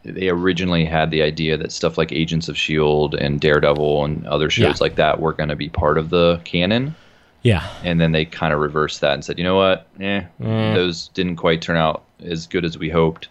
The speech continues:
Speaker 1: And so those are no longer part of canon. And then the stuff that we're putting on Disney Plus is going to be, and it's so much more connected to the films.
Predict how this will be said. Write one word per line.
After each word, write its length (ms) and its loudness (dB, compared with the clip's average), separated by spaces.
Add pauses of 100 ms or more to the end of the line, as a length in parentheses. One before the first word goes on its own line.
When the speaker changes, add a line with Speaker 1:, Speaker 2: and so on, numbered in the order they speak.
(640)
Speaker 1:
And 200 0
so 160 2
those 240 4
are 60 2
no 160 4
longer 220 0
part 200 2
of 80 -2
canon. 340 0
And 140 -4
then 120 -2
the 80 -6
stuff 240 -4
that 100 -4
we're 100 -2
putting 200 -4
on 80 -2
Disney 240 -4
Plus 340 -2
is 260 0
going 280 -4
to 60 -8
be, 200 -2
and 100 0
it's 80 -4
so 240 2
much 240 2
more 500 2 (360)
connected 540 0
to 80 -8
the 100 -8
films. 580 -4